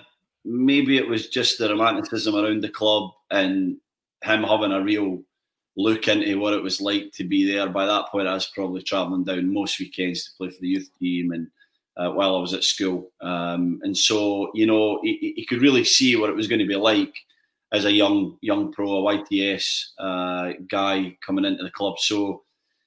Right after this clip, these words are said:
in the end, he just said, "No, it's Newcastle for me as well." And he, he, you know, he politely declined the other offers, and I was pleased about that. And I, I think deep down in terms of,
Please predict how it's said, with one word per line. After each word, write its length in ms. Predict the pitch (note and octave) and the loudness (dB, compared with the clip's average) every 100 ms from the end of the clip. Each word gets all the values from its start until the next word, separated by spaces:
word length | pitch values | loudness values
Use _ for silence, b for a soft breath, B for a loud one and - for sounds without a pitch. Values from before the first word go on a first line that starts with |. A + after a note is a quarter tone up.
| _ _ - | _ _ 4
in 120 | C3 | 8
the 140 | C#3+ | 8
end, 320 | D#3 D#3 - - - | 10 8 6 0 -6
he 140 | B2 | -4
just 220 | C3 B2+ | -2 0
said, 260 | C3+ B2+ B2 | 2 2 2
"No, 220 | D3 - - | 0 0 -6
it's 160 | A2 C3+ | -4 -2
Newcastle 420 | C3 C3 B2 A#2+ | 2 0 0 -4
for 120 | A#2 | -2
me 160 | B2+ B2 | 0 0
as 120 | A2+ | 2
well." 380 | B2+ B2+ B2 A#2 | 4 6 4 2
And 100 | A2+ | 2
he, 80 | |
he, 160 | G2 A2 G2+ G#2+ | 2 2 0 0
you 60 | A#2 | -2
know, 120 | G#2+ | -2
he 80 | G#2 | -4
politely 420 | A2+ A#2+ A2+ G#2+ | 0 0 0 -4
declined 460 | G#2+ - A#2 A2 | -6 -2 -2 0
the 80 | G#2+ | 0
other 180 | A2 G#2+ | 2 2
offers, 480 | A2 A2 A2 G2+ G#2 | 0 -2 -4 -4 -4
and 300 | G2+ G2 F#2 _ b b - | -4 -4 -8 _ b b -4
I 140 | A#2 C3+ | 4 4
was 140 | C3 | 4
pleased 340 | - C#3+ C#3 B2 | 4 6 6 6
about 200 | G#2+ F2 | 0 2
that. 260 | G2 G2 | 2 2
And 80 | G#2 | 4
I, 140 | A#2 C3 | 4 4
I 20 | C#3 | 2
think 380 | E3+ D#3+ - - D3 | 4 2 2 -2 0
deep 220 | D3+ A#2 | 0 4
down 300 | C3 C#3 C#3+ | 6 8 6
in 120 | A#2+ | 4
terms 360 | B2 A#2+ A#2 A2+ | 4 2 2 2
of, 520 | G#2+ G#2+ G#2 G2+ | 4 4 2 0